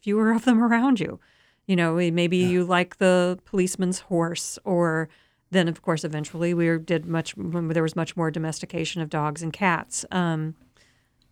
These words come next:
Speaker 1: and I don't really have a
Speaker 2: Mm-hmm.
Speaker 1: specific philosophy or a point to make about that, but certainly it does seem like it was a really big, a shift.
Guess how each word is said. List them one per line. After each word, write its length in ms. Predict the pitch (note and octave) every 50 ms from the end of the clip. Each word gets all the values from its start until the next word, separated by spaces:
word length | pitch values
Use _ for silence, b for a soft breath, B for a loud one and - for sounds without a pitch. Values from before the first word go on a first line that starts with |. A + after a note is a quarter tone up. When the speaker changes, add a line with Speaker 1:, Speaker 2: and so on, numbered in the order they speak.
| -
Speaker 1:
and 480 | G3+ G3+ G3 F#3+ F#3+ F#3 F#3 F#3 F3 - - _ _
I 120 | - A3 A#3
don't 120 | B3 -
really 220 | G#3+ G#3 G3 F#3+
have 380 | F3+ F#3+ G3 F3+ F3 E3 - _ _ _ -
a 40 | F#3+
Speaker 2:
Mm-hmm. 60 | -
Speaker 1:
specific 560 | - - G3 - - G3 F3+ - F3 - -
philosophy 880 | _ _ _ - F#3 F3 F3 E3 E3 F#3 F#3 - - G3+ - G#3 E3 D#3+
or 80 | D#3+ D#3+
a 40 |
point 400 | D#3+ - - - C4 D#4+ F#4+ F#4
to 100 | - -
make 240 | F#3 E3+ D#3+ D#3 -
about 280 | E3 D#3 E3 D#3 D3+ -
that, 280 | E3+ D#3+ D#3 D#3+ E3+
but 140 | - F#3+ F#3+
certainly 520 | - - - C4 D4 - - A#3 A#3 G#3+ G3+
it 160 | F#3+ - -
does 240 | - F#3+ F#3+ G3 -
seem 200 | - G#3+ F#3 F3+
like 180 | F3+ E3+ D#3+ F3+
it 80 | -
was 140 | F3+ F3 E3
a 60 | E3+
really 260 | D#3+ E3+ F3 E3+ E3+
big, 260 | E3 D#3 D#3+ D#3 D#3 D#3+ _ _ _ _
a 100 | - F#3+
shift. 500 | - - - F#3+ F3+ F3 - - - _